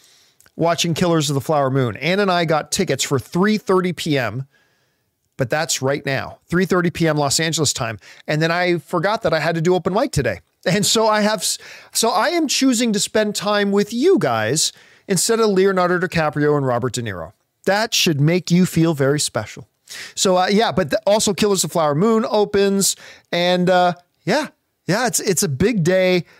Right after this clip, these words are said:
but in particular for T V, and I can't wait to get home and watch a bunch of T V. And hello to everybody in the live chat who's already here. And listen, guys, like I said, today we're gonna be taking your questions.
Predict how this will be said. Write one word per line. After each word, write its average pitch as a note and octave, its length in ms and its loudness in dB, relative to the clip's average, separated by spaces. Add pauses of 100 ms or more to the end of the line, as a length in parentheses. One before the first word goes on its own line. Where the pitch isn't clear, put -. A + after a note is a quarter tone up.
(420)
but C#3+ 80 0
in F3 80 0
particular G#3 380 2
for E3 100 0
T E3+ 180 0
V, D#3 120 4
and C#3+ 80 0
I C#3+ 60 -2
can't D3 140 -2
wait C#3+ 140 0
to B2 60 -6
get B2+ 140 -2
home B2 360 -4
and C3 160 -2
watch A#2+ 220 -2
a A#2 40 -6
bunch A#2 200 -4
of - 60 -10
T A#2+ 120 -2
V. A2 180 -2
And C#3+ 120 0
hello C4+ 240 2
to D4+ 40 2
everybody C#4+ 540 0
in F3 140 0
the F3+ 60 2
live F#3+ 240 0
chat F3+ 260 0
who's D#3+ 160 2
already D#3+ 240 2
here. G#3 240 0 (340)
And A3 100 0
listen, A#3+ 220 0
guys, G#3 240 0 (160)
like B3+ 140 2
I C4 80 2
said, D3+ 260 0
today A#3+ 420 2
we're G3 200 4
gonna F#3+ 140 0
be F3 80 2
taking D#3+ 260 0
your D3 80 2
questions. A3+ 440 -2